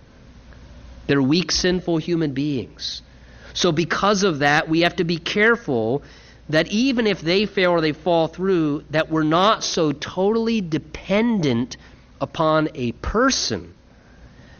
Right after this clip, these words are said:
that then if they fail or fall through or they forsake us, we then were so utterly dependent that we're left destroyed and we're rendered unable to survive apart from their help or presence.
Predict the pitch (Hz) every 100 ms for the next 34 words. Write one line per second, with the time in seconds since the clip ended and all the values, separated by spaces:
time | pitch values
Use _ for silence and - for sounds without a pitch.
0 | - 160 139 160 214 202 143 175 220 -
1 | 180 156 151 147 139 110 - 143 151 175
2 | - 135 131 131 120 104 113 135 - 127
3 | - 139 143 107 95 92 - - - -
4 | - 127 147 143 147 139 120 - 143 123
5 | 139 160 151 143 131 113 151 175 143 113
6 | 117 - - 131 131 127 139 139 127 -
7 | - 156 160 127 123 131 131 123 135 143
8 | 139 135 131 135 156 135 131 120 - 127
9 | 117 156 131 120 - 131 - 139 151 -
10 | 135 127 120 107 117 110 - - 113 -
11 | 117 107 95 - - -